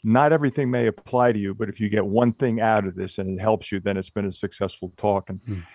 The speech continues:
Speaker 1: if anybody does hear that, uh, I have the same philosophy.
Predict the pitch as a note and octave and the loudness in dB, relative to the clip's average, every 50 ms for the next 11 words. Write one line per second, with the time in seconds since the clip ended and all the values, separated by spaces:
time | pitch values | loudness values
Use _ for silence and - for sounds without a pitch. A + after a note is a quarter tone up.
0 | - _ _ _ _ _ _ _ _ _ _ _ - - - - - C3 C3 C3 | -20 _ _ _ _ _ _ _ _ _ _ _ -10 -6 -2 2 2 4 4 4
1 | A#2 B2+ B2 A#2+ G2+ - A#2+ A#2 A2 - - - B2 B2 B2 A#2+ A2+ A2+ G#2+ G2 | 4 4 4 4 4 4 4 4 2 0 -2 0 2 4 4 4 4 2 0 -2
2 | F#2+ - _ - F#2+ F#2+ G2+ G2 G2 G2 F#2+ F2 D#2 - - B2 B2 A2 A2+ A#2+ | -4 -8 _ -6 -2 0 0 0 0 0 -2 -2 -4 -6 -10 -10 -10 -8 -8 -8
3 | A#2+ B2+ A2 G#2+ A2 A2+ - - G#2 - - A2 G#2+ G#2+ - - A2+ A2 G#2 G2 | -4 0 0 2 2 2 0 -2 -2 -2 0 0 -2 -2 -4 -2 0 0 2 2
4 | G2+ G2+ - - _ - G2+ F#2+ E2 | 0 -2 -6 -12 _ -8 -8 -8 -10